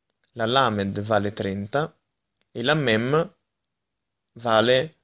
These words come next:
quaranta. Con l'aggiunta della lettera Vav, che vale sei, si arriva al valore numerico di centotrentasei. Quindi questa scala che arriva fino al cielo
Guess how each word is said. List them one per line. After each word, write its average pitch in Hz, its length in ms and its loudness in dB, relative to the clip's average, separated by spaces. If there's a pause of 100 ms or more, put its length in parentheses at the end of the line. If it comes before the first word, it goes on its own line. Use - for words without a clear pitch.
(140)
quaranta. 98 720 -2 (1000)
Con 123 140 -8
l'aggiunta 120 500 0
della 104 360 0
lettera 113 420 0
Vav, 104 720 0
che - 120 -14
vale 107 460 0
sei, 120 600 -4 (480)
si - 260 -2
arriva 131 640 2 (500)
al 113 480 0
valore 123 800 2 (220)
numerico 123 680 -2
di 117 340 -4
centotrentasei. 120 1200 -4 (500)
Quindi 135 300 -4
questa 117 320 -4
scala 104 760 0
che - 120 -12
arriva 127 260 -2
fino 123 240 -4
al 107 140 -2
cielo 120 560 0